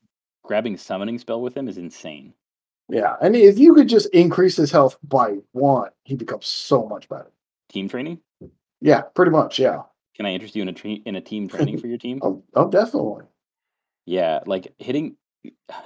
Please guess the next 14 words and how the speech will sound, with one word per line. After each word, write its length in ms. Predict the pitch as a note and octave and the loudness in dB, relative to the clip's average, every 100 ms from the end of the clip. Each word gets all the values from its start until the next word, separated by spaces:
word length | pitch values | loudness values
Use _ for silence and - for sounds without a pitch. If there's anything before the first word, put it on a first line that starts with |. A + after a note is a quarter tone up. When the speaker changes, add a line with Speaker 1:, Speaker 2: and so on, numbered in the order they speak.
| - | -16
Speaker 1:
hitting 220 | G#2 C#3+ E3+ | -8 -4 -4
him 140 | C#3+ | -4
off 240 | D#2 E2 | -6 -8
of 80 | G2+ | -10
a 60 | F2+ | -10
summoning 320 | E2+ F#2 F#2+ | -10 -10 -12
spell 360 | - F#2 G2 - | -10 -10 -10 -10
and 160 | F#2 | -10
then 200 | F2 - - | -10 -12 -16
grabbing 400 | G2 F2+ F2+ G2 | -14 -8 -8 -8
summoning 320 | F#2 D#2 E2+ F2 | -10 -12 -14 -14
spell 220 | F2+ D#2 | -12 -12
with 160 | E2 | -12
him 260 | - G#2+ | -14 -14